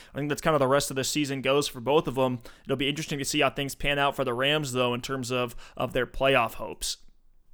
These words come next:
One of the other games that I'm looking forward to here is one that we alluded to. We've mentioned it a couple times so far, but it's the Texans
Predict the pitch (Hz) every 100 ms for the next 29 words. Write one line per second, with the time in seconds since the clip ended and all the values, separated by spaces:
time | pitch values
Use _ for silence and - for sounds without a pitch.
0 | - - - - - - - - - -
1 | - 165 254 208 180 180 165 165 139 156
2 | 156 160 139 - 147 143 - 147 127 139
3 | 135 127 - _ _ _ _ _ - 143
4 | 139 139 135 131 151 214 196 190 180 196
5 | 170 156 156 139 160 196 160 131 156 160
6 | 160 151 156 170 143 135 139 139 135 147
7 | - 139 - 175 190 - 151 139 135